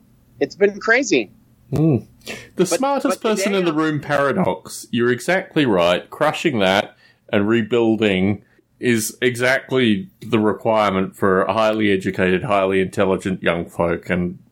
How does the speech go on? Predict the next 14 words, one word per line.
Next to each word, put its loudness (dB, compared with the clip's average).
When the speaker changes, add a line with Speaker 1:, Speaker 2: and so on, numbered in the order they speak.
Speaker 2:
fascinating. 0
Great 0
pitch, 0
Dave. 2
<laughs> -6
Speaker 1:
And 4
it's, 2
and 4
it's 0
just, -2
it's 0
just -2
like 2
working 0